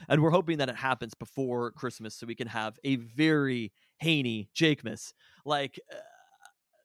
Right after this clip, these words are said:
this move would be a monster move. Again, like, talking about the continuity that we'd have with Kalen DeBoer, with Ryan Grubb, with Jake Haener. Also a rumor that wide receiver,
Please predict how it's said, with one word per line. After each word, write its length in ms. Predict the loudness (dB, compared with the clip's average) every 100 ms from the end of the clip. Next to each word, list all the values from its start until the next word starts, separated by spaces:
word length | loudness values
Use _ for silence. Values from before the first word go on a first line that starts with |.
| -4
this 320 | 0 0 0
move 400 | 4 4 4 -2
would 260 | 0 2 2
be 420 | -4 -6 -6 -10 -8 -4
a 140 | -2
monster 600 | -4 2 4 4 -2 -8
move. 260 | -8 -10 -12
Again, 180 | -14 -6 -4
like, 120 | -4 -6
talking 340 | -4 -4 -4 -2
about 220 | -2 -2 _
the 240 | -6 -6 -10 _ _ _ _ -2
continuity 540 | -2 -2 -4 -4 -2
that 120 | -4
we'd 140 | -6 -12
have 480 | -10 -6 -6 -6 -8
with 160 | -10
Kalen 260 | -10 -12 -12
DeBoer, 360 | -10 -8 -6 -6
with 180 | -6
Ryan 300 | -6 -10 -12 -18 -12
Grubb, 200 | -10 -10 _ _
with 160 | -6 -4
Jake 240 | -6 -6
Haener. 280 | -8 -8 -8
Also 320 | -8 -6 -2 0
a 60 |
rumor 260 | 0 -2 -2
that 160 | -4
wide 180 | -2 -4
receiver, 480 | -4 -8 -6 -4 -6